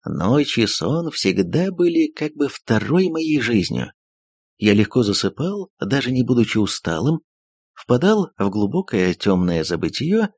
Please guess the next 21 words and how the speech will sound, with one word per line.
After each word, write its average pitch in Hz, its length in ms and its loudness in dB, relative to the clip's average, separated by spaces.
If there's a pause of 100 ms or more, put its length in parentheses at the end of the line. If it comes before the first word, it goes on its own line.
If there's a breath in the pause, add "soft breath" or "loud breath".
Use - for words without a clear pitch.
(720)
и 120 120 2
когда 107 320 2
просыпался 104 800 -4 (100)
после 131 300 0
десяти, 160 600 0
двенадцати, 151 760 -4 (160)
даже 110 380 2
четырнадцатичасового 104 1500 2
сна, 104 560 -2 (680)
то 110 140 4
чувствовал 107 520 2
себя 104 260 2
куда 101 280 2
более 95 400 4
бодрым 98 580 0
и 85 40 0
счастливым, - 760 -2 (500)
чем 147 240 0
после 214 360 4
дневных 131 540 2
впечатлений 165 880 -2